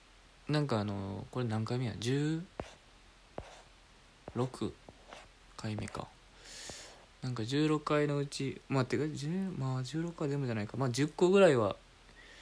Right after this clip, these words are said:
あの、教えてもらった悩みについて喋ってるんで、で、なんかそこで、なんて言うんですか？あの、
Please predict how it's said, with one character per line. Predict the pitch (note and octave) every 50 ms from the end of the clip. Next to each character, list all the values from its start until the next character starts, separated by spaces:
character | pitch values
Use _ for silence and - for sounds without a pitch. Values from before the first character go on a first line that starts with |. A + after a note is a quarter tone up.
| - - - - -
あ | A#2+
の、 | A#2+ A#2+ A#2 A#2+
教 | - B2
え | A#2+
て | B2 A#2+
も | A#2+ A#2+
ら | A#2
っ | A2 A2
た | - - G2+
悩 | G#2 G#2+ G#2+ G#2
み | G2+
に | F#2+ G2+
つ | - -
い | F#2 F2+
て | - - C#2 - - - - - - - - - - - -
喋 | - - A2+ A#2 G#2
っ |
て | - - G#2
る | G2 F2+ F2
ん | E2+ E2+
で、 | E2 E2+ F2 - - - - - - - - - - -
で、 | A2+ G#2+
な | G#2+ G#2
ん |
か | G2 -
そ | - - C3
こ | B2 - D3
で、 | C3+ A2+ E2 - - - - - -
な | A2
ん | G#2+
て | - -
言 | -
う |
ん |
で | - -
す | -
か？ | - - - - - - -
あ | - G2
の、 | G2+ F#2 F#2 F#2 F#2 F#2 G2 - -